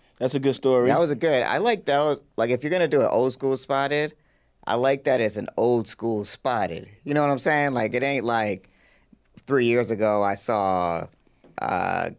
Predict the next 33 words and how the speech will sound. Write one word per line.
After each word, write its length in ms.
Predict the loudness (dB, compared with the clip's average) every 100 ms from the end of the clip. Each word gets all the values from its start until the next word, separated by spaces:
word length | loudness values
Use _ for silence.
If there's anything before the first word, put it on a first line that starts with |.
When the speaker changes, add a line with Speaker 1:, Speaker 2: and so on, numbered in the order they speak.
| _ _ _ -8
Speaker 2:
I 120 | -6
saw, 340 | -4 -2 -2 -2
like, 360 | -2 -2 -4 -10 _ _ _ _ _ -8
uh, 340 | -4 -2 -2 -4
Anthony 520 | -6 -8 -6 -6 -6
Jeselnik. 640 | -6 -4 -4 -4 -10 -12 -14 _
It's 200 | -6 -4
like, 320 | -2 -2 -4 _ _ _ _ _ _ _ _ _ _ -8 -4
in 140 | 0
nineteen 420 | 0 0 -2 -2 0
ninety-two, 600 | 0 0 -2 0 2 2
I 100 | 0
saw 480 | -2 0 2 0 -2 -2
the 120 | -2
most 180 | 0 0
famous 240 | -2 -2
person 500 | -2 -4 -4 -6 -8 -6
at 180 | -6 -4
that 180 | -6
time. 240 | -4 -4 0
Speaker 1:
At 180 | -2 0
that 180 | -2
time. 180 | 0 0
Speaker 2:
So 80 | 0
that 160 | 0 0
was, 120 | 0
like, 120 | 0
a 80 | -2
spotted 560 | -6 -6 -2 0 -2 -4
from 320 | -2 -2 -2
that 240 | -4 -6
time. 360 | -6 -4 -2 0
Speaker 1:
Yeah, 180 | -2 -2